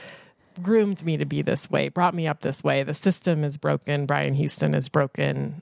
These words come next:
and I'm sort of just, like, a product of that." And I, like,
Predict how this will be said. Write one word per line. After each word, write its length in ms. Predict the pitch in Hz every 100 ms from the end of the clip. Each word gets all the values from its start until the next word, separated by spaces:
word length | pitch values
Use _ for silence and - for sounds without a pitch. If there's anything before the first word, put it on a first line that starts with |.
| -
and 200 | 175 151
I'm 200 | 147 147
sort 220 | 165 151
of 100 | 147
just, 180 | 156 -
like, 140 | 151
a 60 | 143
product 580 | - 160 131 - - -
of 160 | -
that." 260 | - - - _ _ - -
And 160 | 214 202
I, 220 | 208 208
like, 280 | 208 196